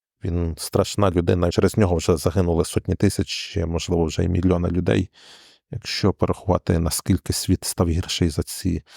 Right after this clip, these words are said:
вже двадцять п'ять років, коли він при владі. Ну, і ця Єлена така, хоче, щоб її всі любили, але при цьому вона хоче гарно жити і обкрадає всіх, допомагає олігархам наживатися, але при цьому бере собі великий відсоток і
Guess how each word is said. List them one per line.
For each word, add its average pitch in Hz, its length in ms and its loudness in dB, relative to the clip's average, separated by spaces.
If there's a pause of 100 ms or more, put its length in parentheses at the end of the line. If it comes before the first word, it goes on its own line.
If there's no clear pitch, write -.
(520)
вже 95 500 -2
двадцять 87 360 0
п'ять - 180 0
років, 90 340 0
коли 85 220 0
він 82 140 -4
при - 140 0
владі. 82 440 -2 (480)
Ну, 101 140 2
і 80 160 0
ця - 240 -2
Єлена 87 420 2
така, - 320 -8 (360)
хоче, - 340 -2
щоб - 260 -2
її 87 160 0
всі - 240 -2
любили, 92 400 4
але 80 180 0
при - 140 -2
цьому 82 300 -2
вона 80 200 -2
хоче - 480 -4 (540)
гарно 85 440 0
жити 82 460 2
і 78 240 -4 (140)
обкрадає 90 560 2
всіх, - 580 -6
допомагає 87 720 0 (320)
олігархам 95 540 4
наживатися, 92 640 2
але 82 180 0
при - 160 -8
цьому 87 280 -2
бере 87 320 0
собі 90 280 -2
великий 85 400 -2
відсоток - 560 -2
і 82 80 0